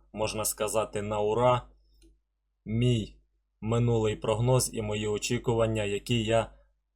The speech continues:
опубліковував у минулому відеозвіті. Ви вже й самі бачите на графіку, що відпрацював перший сценарій,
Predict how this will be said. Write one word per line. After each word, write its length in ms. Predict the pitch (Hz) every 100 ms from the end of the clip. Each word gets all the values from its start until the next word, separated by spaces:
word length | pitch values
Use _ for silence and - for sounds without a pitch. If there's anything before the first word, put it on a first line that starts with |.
| _ -
опубліковував 1040 | 110 113 101 107 104 123 123 113 113 110
у 160 | 120 110
минулому 600 | 104 104 113 110 107 104
відеозвіті. 840 | 107 98 107 104 101 104 - 95 - _ _ _ _ _ _ _ _
Ви 180 | - 135
вже 180 | 120 120
й 60 | 113
самі 340 | 120 117 113
бачите 540 | 95 110 - 101 104
на 180 | 101 101
графіку, 640 | 107 127 127 123 - 120 110 - _ _ _ _ _ _ -
що 320 | - - 117
відпрацював 920 | 107 - - 110 - 120 117 110 90 _ _ _ _
перший 440 | 131 117 - 107 101
сценарій, 720 | - 113 120 131 123 123